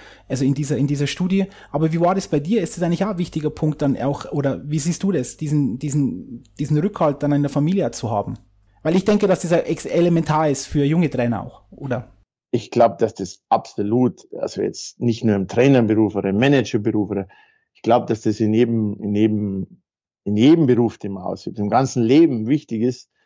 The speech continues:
Speaker 2: äh, dass man, dass man ein gutes Fundament hat. Und das Fundament ist immer die Familie.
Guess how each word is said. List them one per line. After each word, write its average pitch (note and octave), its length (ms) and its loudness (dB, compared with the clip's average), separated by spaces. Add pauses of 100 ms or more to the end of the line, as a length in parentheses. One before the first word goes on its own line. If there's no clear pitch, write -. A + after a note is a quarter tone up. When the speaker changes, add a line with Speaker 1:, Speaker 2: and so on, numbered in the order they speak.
(340)
Speaker 2:
äh, G#2 200 -2
dass G#2+ 200 -2
man, G2+ 160 0
dass G#2 140 0
man G#2+ 120 0
ein - 20 -8
gutes A#2 160 0
Fundament A#2 420 0
hat. G#2 220 -4
Und G2 140 -2
das G2 260 -8
Fundament A#2 460 2
ist G#2+ 100 -4
immer C3 160 2
die G#2+ 100 0
Familie. G#2+ 540 -2